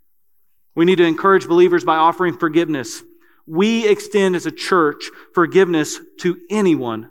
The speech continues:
who repents. It doesn't matter whether you're repenting of a homosexual or heterosexual sin.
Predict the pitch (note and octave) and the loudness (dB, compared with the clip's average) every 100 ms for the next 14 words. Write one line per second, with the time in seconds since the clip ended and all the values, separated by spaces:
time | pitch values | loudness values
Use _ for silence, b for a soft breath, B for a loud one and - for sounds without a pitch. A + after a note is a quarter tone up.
0 | - D3 C#3 C3+ C#3+ B2+ - - _ _ | -12 -6 -6 -4 -4 -6 -14 -18 _ _
1 | b b F3 G3+ G3 G3 G3 F#3+ E3+ D#3+ | b b 2 2 2 2 4 4 4 4
2 | E3 D3+ D#3 F#3 F3+ F#3 F3+ D3 C3+ B | 2 2 0 -2 0 0 0 -2 -4 B
3 | B G3 G3 G#3 G3 G3+ G3+ E3 - F#3 | B -2 0 -2 0 0 0 -2 -2 -2
4 | F#3+ F3 - E3+ E3 D#3+ - F3+ F3+ | 0 0 -2 -4 -4 -6 0 0 0